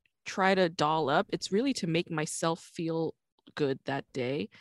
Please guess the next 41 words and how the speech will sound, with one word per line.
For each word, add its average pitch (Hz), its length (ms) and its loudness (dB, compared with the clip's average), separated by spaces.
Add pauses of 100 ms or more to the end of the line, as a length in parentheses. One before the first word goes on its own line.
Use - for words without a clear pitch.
(220)
It's - 140 -2
got 190 180 0
nothing 214 480 0
to 175 100 -2
do 156 240 0
with 151 440 -2 (680)
the 151 280 -2
other, 143 480 0 (800)
the 151 160 -2
other 143 180 2
gender 143 380 0
and 139 200 -4
their 139 240 0
gaze. 127 680 -6
Like, 127 160 -10
it 151 60 -4
has 151 160 -6
nothing 160 300 -4
to 131 60 -8
do 151 200 -6
with 151 180 -6
that. 110 300 -8 (680)
And, 151 300 -4
um, 139 400 -2 (680)
yeah, 214 280 6
like, 160 240 2
I 180 80 -4
think 214 260 0
a 185 80 0
lot 175 200 2
of 175 180 2
men 175 220 0
are 180 180 2
intimidated 165 680 0
by 151 220 2
women 151 340 0
who 165 160 -4
come 156 240 -6
off 143 240 -4
as 143 320 0
intellectual. 160 960 -6